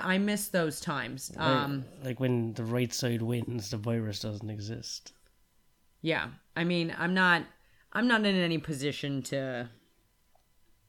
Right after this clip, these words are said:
Speaker 1: argue a political stance right now, so sure.
Speaker 2: Sleepy Joe Biden,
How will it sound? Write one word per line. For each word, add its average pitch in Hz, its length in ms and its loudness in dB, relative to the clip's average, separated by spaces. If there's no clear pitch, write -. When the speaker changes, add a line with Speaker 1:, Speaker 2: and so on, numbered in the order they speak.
Speaker 1:
argue 147 600 0
a 165 80 2
political 143 840 -2
stance 135 460 -4
right 127 220 -2
now, 123 320 -4
so 139 560 -2
sure. 101 480 -4
Speaker 2:
Sleepy 147 400 0
Joe 127 180 2
Biden, 120 640 2